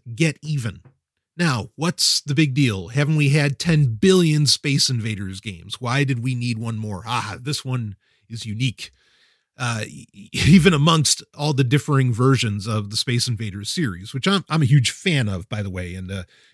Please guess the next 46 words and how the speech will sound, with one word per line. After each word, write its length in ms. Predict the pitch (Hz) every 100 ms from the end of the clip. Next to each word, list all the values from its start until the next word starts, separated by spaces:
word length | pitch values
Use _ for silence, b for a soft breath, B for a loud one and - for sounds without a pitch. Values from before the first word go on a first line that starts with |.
| b
it's 100 | 165
always 240 | 151 131
good 200 | 110 131
to 60 | 120
play 360 | - 131 127
a, 200 | 120 113
a 40 | -
little 220 | 123 120
Space 340 | - 131 120
Invaders 420 | 127 110 120 117 107
Extreme 540 | 104 - 127 123 110
at, 200 | 104 98
uh, 40 |
at 240 | 104 - 131
Fun 260 | - 131
Spot 300 | 127 - 101
with 180 | 101 104
Ellen 260 | 117 123 104
whenever, 400 | 101 98 107 101
uh, 100 | 95
we 140 | 95
get 160 | 101 120
the 120 | 104
opportunity 560 | 101 - - 120 110 107
to 120 | 98
do 160 | 151 226
so. 200 | 135 98
But, 300 | - 208 - _ b b b b b
uh, 220 | 156 143
Space 400 | 151 - 254 285
Invaders 540 | 302 233 190 185 175 123
Get 220 | 170 156
Even. 400 | - 147 113 82 80
I'm 200 | - 254
shocked 800 | 262 - - 262 175 101 - - - _
that 200 | 165 143
with 160 | 156 147
all 140 | 196
these 220 | 220 180
Space 380 | - - 175 175
Invaders 440 | 180 151 156 151 -
collections 800 | - 113 151 - - 110 104
that 140 | 107 117
have 120 | 104
come 200 | - 117
out, 220 | 139 175